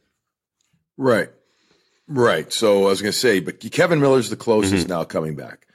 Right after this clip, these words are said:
Speaker 1: <clears throat> in theory.
Speaker 2: He's there,
Speaker 1: He's with
Speaker 2: right?
Speaker 1: the team
Speaker 2: Yeah.
Speaker 1: on the trip. So hopefully he can get one of the next two games in. And then you have Tinordi. I, I think it's gonna be a,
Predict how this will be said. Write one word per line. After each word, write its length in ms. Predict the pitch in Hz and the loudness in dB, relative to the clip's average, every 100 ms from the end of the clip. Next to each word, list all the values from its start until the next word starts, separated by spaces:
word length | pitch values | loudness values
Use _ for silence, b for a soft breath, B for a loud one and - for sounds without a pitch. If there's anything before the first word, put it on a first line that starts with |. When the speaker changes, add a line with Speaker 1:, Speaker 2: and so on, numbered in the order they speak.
| b | b
Speaker 1:
<clears throat> 160 | b - | b -10
in 760 | 120 - 127 120 - - 101 | -8 -2 0 0 -4 -6 -4
theory. 320 | - 113 85 92 | 0 2 2 0
Speaker 2:
He's 180 | 78 | 0
there, 100 | 82 76 | -2 0
Speaker 1:
He's 60 | |
with 120 | 73 73 | 0 0
Speaker 2:
right? 160 | 80 | -2
Speaker 1:
the 120 | - | -4
team 120 | 95 85 | -4 -4
Speaker 2:
Yeah. 60 | |
Speaker 1:
on 80 | 80 | -6
the 60 | 73 | -10
trip. 340 | - 78 - _ _ _ _ _ _ _ _ _ _ _ _ | -12 -14 -14 _ _ _ _ _ _ _ _ _ _ _ _
So 460 | - - 110 98 95 | -10 0 2 4 4
hopefully 400 | 107 156 165 151 | 2 0 0 0
he 40 | |
can 80 | 131 | 0
get 200 | 123 113 | 0 0
one 320 | 98 107 113 110 | 0 0 2 2
of 180 | 92 | 0
the 80 | 98 | 0
next 400 | 98 90 - - _ _ | -2 -2 -4 -12 _ _
two 400 | - - 127 110 | -10 -6 -4 -2
games 520 | 98 101 104 95 78 | 0 0 0 -2 -8
in. 260 | 67 65 90 _ _ _ _ _ _ _ _ _ - | -14 -18 -20 _ _ _ _ _ _ _ _ _ -6
And 100 | 92 | -2
then 120 | 107 | 0
you 140 | 123 | 4
have 260 | 117 120 117 | 4 2 0
Tinordi. 500 | - 120 101 92 92 | -6 0 2 2 2
I, 140 | 135 | 2
I 180 | 160 160 | 2 0
think 260 | - 202 208 | 0 -4 -4
it's 140 | - | -4
gonna 200 | 165 143 | -2 -2
be 220 | 127 127 | 0 2
a, 100 | 104 | 2